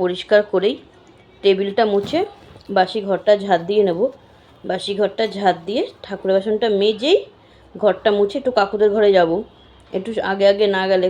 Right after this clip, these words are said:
খুব রাগ করবে, কাকিমাও রাগ করবে, কাকুও রাগ করবে। সকাল থেকে উঠে এখন অবধি একটু যায়নি।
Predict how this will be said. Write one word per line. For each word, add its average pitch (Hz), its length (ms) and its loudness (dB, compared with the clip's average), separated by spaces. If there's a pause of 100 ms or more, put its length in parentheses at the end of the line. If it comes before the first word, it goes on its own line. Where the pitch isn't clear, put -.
খুব 220 200 0
রাগ 180 140 2 (120)
করবে, 180 240 0 (120)
কাকিমাও 196 480 0
রাগ 202 180 0
করবে, 233 160 0 (100)
কাকুও 202 340 -2
রাগ 185 120 2 (100)
করবে। 175 240 0 (1500)
সকাল 196 400 0
থেকে 208 200 -2
উঠে 220 220 2
এখন 196 200 -2
অবধি 202 180 0
একটু 226 120 -6 (100)
যায়নি। 196 380 2